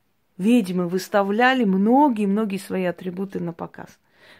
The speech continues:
Это были куклы-матанки, это были определённые,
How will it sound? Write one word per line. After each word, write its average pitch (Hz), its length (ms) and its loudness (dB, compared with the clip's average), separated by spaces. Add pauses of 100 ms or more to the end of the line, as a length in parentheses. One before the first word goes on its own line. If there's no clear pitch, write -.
(160)
Это 190 240 -4
были 214 220 0
куклы-матанки, 175 1300 -4 (440)
это 247 340 0
были 214 320 0
определённые, 190 1080 0